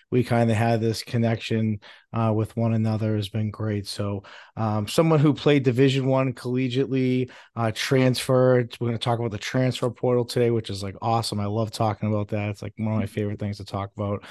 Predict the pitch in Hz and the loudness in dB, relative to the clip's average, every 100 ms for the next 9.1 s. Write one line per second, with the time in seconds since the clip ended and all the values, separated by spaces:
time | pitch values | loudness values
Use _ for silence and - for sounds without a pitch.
0 | - - - 107 101 101 101 - 110 107 | -18 -16 -6 -2 -2 -2 -4 -2 -2 -2
1 | 110 113 107 107 107 107 110 - 107 - | -2 -4 -4 -4 -2 -2 -2 -2 -4 -2
2 | 120 101 - 113 92 - - 123 127 139 | -2 -2 -2 -4 -4 -12 -6 2 4 4
3 | 139 151 147 143 127 143 143 123 127 127 | 4 2 4 4 4 4 4 2 0 0
4 | 131 131 127 113 - 120 123 123 123 127 | 0 0 -2 -6 -4 -2 0 0 -2 -2
5 | 127 127 127 127 123 - - - 117 117 | -2 0 0 0 -4 -10 -20 -10 -4 0
6 | 113 110 - 117 107 - 143 143 139 120 | 0 -2 -2 -2 -2 -2 2 6 6 4
7 | - 131 127 123 123 127 120 123 117 123 | 2 -2 -2 -2 -2 -2 -2 -4 -2 0
8 | 117 - 120 123 123 123 120 120 127 131 | 0 -2 0 0 0 -2 -2 2 2 2
9 | 131 | 0